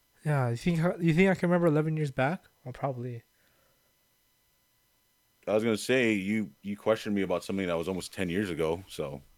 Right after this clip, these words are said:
Speaker 1: Yeah.
Speaker 2: Sure, yeah. <laughs>
Speaker 1: That is true.
Speaker 2: So I'm looking at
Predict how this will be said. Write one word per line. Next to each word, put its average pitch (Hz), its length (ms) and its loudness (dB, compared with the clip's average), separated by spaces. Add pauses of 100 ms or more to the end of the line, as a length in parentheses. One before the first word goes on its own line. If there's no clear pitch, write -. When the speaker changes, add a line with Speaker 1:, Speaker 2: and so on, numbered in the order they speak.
Speaker 1:
Yeah. 120 380 -6 (220)
Speaker 2:
Sure, 92 440 0
yeah. 87 360 2
<laughs> 117 60 -2 (1400)
Speaker 1:
That 147 120 -8
is 175 180 -4
true. 147 360 -4 (2000)
Speaker 2:
So 117 160 0
I'm 104 100 2
looking 151 380 0
at 98 380 -4